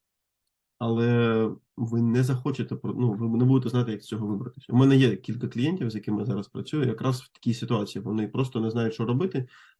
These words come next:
бо робота, яку вони не люблять, не хочуть на ній бути, але вони вже, м, по горло в, або в боргах, або в, е, ситуації, коли ти просто живеш від зарплати до зарплати. Це доволі складно, м, і це такі, як,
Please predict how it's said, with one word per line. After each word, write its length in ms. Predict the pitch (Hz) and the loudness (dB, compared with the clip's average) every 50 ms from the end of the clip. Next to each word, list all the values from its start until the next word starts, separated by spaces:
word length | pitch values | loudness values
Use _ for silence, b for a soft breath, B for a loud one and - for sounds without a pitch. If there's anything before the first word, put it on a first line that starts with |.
| _ - | _ -6
бо 220 | - 107 117 127 | -2 2 4 6
робота, 500 | 139 151 143 135 120 113 - - 92 - - - | 6 6 6 6 4 4 2 0 -6 -8 -12 -12
яку 280 | 131 139 117 - - 101 | -8 -8 -8 -6 -6 -6
вони 220 | 104 107 107 104 | -4 -4 -2 -2
не 260 | 107 104 104 113 143 156 | -2 0 2 2 2 4
люблять, 400 | 160 156 139 131 135 131 123 113 | 2 2 2 2 0 0 0 -2
не 160 | 104 107 110 | -4 -4 -4
хочуть 360 | - - - 127 127 139 131 | -4 -2 -2 -2 -2 -2 -2
на 60 | 135 | 0
ній 160 | 131 131 131 | 2 2 2
бути, 380 | 131 127 131 131 127 - 110 - - | 2 2 0 -2 -2 -4 -8 -10 -8
але 220 | 113 110 107 107 | -8 -6 -4 -4
вони 260 | 104 107 110 117 127 | -2 0 2 2 4
вже, 400 | 123 123 120 113 110 107 107 101 - _ _ _ _ - | 4 2 2 0 -2 -2 -4 -6 -8 _ _ _ _ -12
м, 420 | 113 - - 107 117 120 117 120 - _ b b b b b b b b _ _ - | -10 -8 -6 -6 -6 -6 -8 -8 -10 _ b b b b b b b b _ _ -4
по 100 | - 120 | -2 0
горло 580 | 110 123 147 156 151 143 131 123 123 123 120 117 | 2 4 4 4 6 6 6 6 6 6 6 2
в, 240 | 117 - - - - - | 0 -4 -12 -20 -10 -4
або 240 | - 123 131 135 135 | 0 2 4 4 2
в 60 | 127 | 2
боргах, 540 | 127 123 123 120 113 147 175 208 220 - _ | 2 0 0 0 0 0 -2 -2 -4 -6 _
або 320 | - 123 113 113 123 131 131 | -10 -8 -4 0 0 0 0
в, 360 | 127 - - - - - 113 | 0 -4 -10 -10 -4 0 2
е, 600 | 117 113 113 110 110 110 110 104 101 101 - - | 2 2 2 2 2 0 -2 -2 -4 -6 -8 -10
ситуації, 460 | - - - 135 139 - - - 123 | -8 -8 -2 0 0 0 0 -2 -2
коли 220 | - 127 123 127 123 | 2 4 4 4 4
ти 260 | 123 - 131 117 117 | 2 2 0 0 0
просто 600 | - - - 131 127 - - 120 110 107 107 - - | 0 -2 -2 -2 -2 -2 -2 -4 -2 -4 -4 -6 -6
живеш 380 | 120 - 117 120 127 123 - | -2 0 2 2 2 2 0
від 60 | 113 | -2
зарплати 400 | 107 110 104 - - 117 117 - | -4 -4 -4 -4 -4 -4 -2 -2
до 140 | 101 107 107 | -4 -4 -4
зарплати. 480 | 123 - - - - 120 123 131 135 - b b b b b b b b b b b _ - | -4 -6 -8 -8 -10 -10 -10 -10 -12 -18 b b b b b b b b b b b _ -4
Це 140 | - 160 | 0 2
доволі 340 | 147 147 147 151 160 143 143 | 4 4 6 6 6 6 6
складно, 600 | 127 - - 175 185 208 175 160 156 147 143 131 - _ _ _ _ _ _ _ _ _ _ _ _ _ _ - 139 | 4 2 2 2 2 4 2 2 2 2 0 -2 -8 _ _ _ _ _ _ _ _ _ _ _ _ _ _ -8 -4
м, 340 | 127 120 117 117 120 120 - | -2 -2 -2 -2 -2 -2 -4
і 40 | 120 | -6
це 140 | - 131 | -6 -4
такі, 300 | 123 131 123 - 131 120 | -4 -4 -2 0 2 0
як, 300 | 113 113 113 110 - - | 2 0 -4 -6 -8 -16